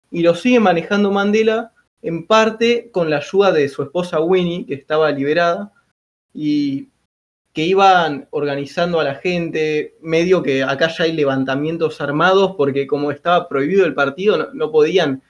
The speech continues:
ir de manera pacífica porque los linchaban. Entonces hay una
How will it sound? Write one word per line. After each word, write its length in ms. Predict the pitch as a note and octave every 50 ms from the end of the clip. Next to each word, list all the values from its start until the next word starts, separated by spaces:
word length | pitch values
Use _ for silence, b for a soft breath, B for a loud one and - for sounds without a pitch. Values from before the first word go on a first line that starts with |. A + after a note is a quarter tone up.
| b b b _ _ -
ir 100 | D#3+ D#3+
de 120 | D#3 D#3 D3+
manera 380 | C#3+ C#3 C#3+ E3 F3 E3+ E3
pacífica 600 | - C3+ - - F3 F#3+ F#3+ A3+ G3+ F3+ D3+ -
porque 400 | C3+ C3 C3 C3 B2+ - - - -
los 260 | - B2 B2+ - A#2
linchaban. 640 | B2+ B2+ B2 - E3+ D#3+ D#3 D3 C3 - G#3 - - _ _ - _ _ _ _ _ _ _ _ _ _ _ _ _ _ _ _ _ _
Entonces 580 | - D3 C#3 C3+ E3+ F3+ F3+ G#3 F3+ F3+ - _ -
hay 200 | D#3 E3 F3 G3
una 320 | G3 F3+ D#3+ D3 -